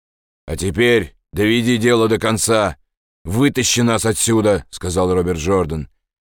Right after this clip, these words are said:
«Ведь этот план ты составлял». «Я составил хороший план», —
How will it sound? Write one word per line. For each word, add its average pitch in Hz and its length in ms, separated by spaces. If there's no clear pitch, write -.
«Ведь 92 260
этот 117 300
план 110 340
ты 147 200
составлял». 95 760
«Я 127 320
составил 143 760
хороший 123 600
план», — 110 460